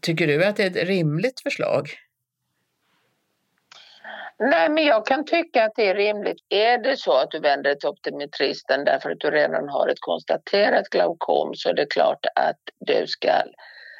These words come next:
Speaker 2: omfattas, eh, av högkostnadsskyddet. Och det är det vi behöver titta, för det är ju många optometrister som gör de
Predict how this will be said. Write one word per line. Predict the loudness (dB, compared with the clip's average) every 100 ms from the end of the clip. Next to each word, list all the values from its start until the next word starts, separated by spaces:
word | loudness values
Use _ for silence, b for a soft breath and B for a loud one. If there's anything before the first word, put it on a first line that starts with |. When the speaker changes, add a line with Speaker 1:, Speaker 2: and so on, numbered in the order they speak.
| B B -2
Speaker 2:
omfattas, | 0 0 0 0 0 0 2 2 2 -4
eh, | -2 0 4 2
av | 0
högkostnadsskyddet. | 0 0 0 -2 -4 -4 -4 -2 -2 _ -20 -20 -20 _ _ _ -10 -2 -2 0 -2 -2
Och |
det | 0 0
är |
det | 0 0
vi | 0 0
behöver | 0 -2 -6
titta, | -12 -8 -2 -2
för | -2
det | -2
är |
ju | 0
många | 0 0 0 0
optometrister | 0 -2 -6 -6 -4 -2 -4 -4 -8
som | -6 -2
gör | 2 2
de | 2 2 0